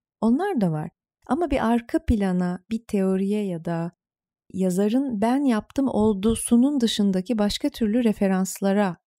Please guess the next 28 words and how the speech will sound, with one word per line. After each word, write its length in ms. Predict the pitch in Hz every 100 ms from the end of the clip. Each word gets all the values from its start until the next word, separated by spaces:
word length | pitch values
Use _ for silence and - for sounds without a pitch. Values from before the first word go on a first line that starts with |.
| 175
dayanıyor. 560 | 165 151 147 139 135 - _ _ -
Örneğin 420 | 214 214 208 202
uzun, 280 | 196 202 233
sağlıklı 600 | 226 196 190 190 196 -
ve 100 | 220
görece 440 | 208 226 277 320 220
mutlu 500 | 208 - - 208 185 _ _ -
yaşayanların 720 | 180 - 170 165 160 196 233
hikayesine. 640 | 220 190 175 165 - 147
Üzerine 360 | - 202 220 254
bir 80 | 247
araştırma 500 | 226 226 - 254 269
yapmıştı 460 | 240 170 165 -
iki 220 | - -
yazar 420 | 165 143 160 226 - _ _ -
bu 60 |
kitapta. 640 | 175 - 165 160 - 233 302 _ _ - -
E, 80 |
ne 80 | 240
güzel, 340 | 254 208 214 220
yarım 300 | 233 240 226
günde 220 | 214 214
okudum, 560 | 208 202 208 214 226 -
bir 60 | 214
şeyler 380 | 220 214 220
de 60 | 214
kaldı 380 | 214 208 208 202
aklımda. 640 | 185 - 160 151 143 143